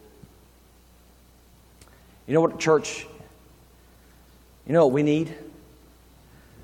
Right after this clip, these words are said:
To consider our ways. To look deep inside. See, I, I've, I've pastored,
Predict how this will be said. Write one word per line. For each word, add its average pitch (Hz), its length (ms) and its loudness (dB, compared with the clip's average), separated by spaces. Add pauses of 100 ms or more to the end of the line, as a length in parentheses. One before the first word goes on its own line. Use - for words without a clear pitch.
(220)
To 131 80 -6
consider 110 560 -2
our 110 120 0
ways. 87 520 -8 (2250)
To 131 100 -4
look 123 260 2
deep 120 220 -2
inside. 127 560 -4 (3250)
See, 143 340 -2 (1300)
I, 131 240 0
I've, 123 280 0
I've 110 220 -4
pastored, 139 580 0